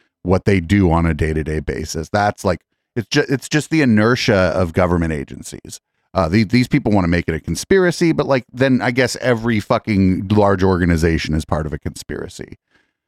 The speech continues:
You know, I B M is part of a conspiracy because it's a large organization with inertia and it behaves the way that I B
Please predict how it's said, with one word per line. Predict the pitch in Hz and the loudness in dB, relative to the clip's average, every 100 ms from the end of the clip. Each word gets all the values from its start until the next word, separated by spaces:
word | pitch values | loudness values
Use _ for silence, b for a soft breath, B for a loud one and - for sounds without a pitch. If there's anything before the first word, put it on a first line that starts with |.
| _ _ _ | _ _ _
You | 113 | -2
know, | 90 | 2
I | 101 135 | 2 2
B | 131 135 | 4 4
M | 117 | 2
is | 95 | 2
part | - 107 | 2 2
of | 87 | 2
a | 87 | 0
conspiracy | 82 82 - 87 85 - | 0 0 0 0 0 0
because | 87 87 104 | 0 2 2
it's | 95 - | 0 0
a | 101 | 0
large | 98 110 107 | 2 2 4
organization | 110 104 98 92 95 90 - 87 | 2 4 4 4 4 2 2 0
with | 85 | 2
inertia | 85 87 87 80 82 80 | 2 4 2 0 -2 -2
and | 82 | -4
it | - | -4
behaves | 101 80 104 107 98 92 | -2 0 0 0 0 0
the | 90 | 0
way | 90 | 2
that | 85 80 | 0 -2
I | 87 | -2
B | 85 90 | 0 0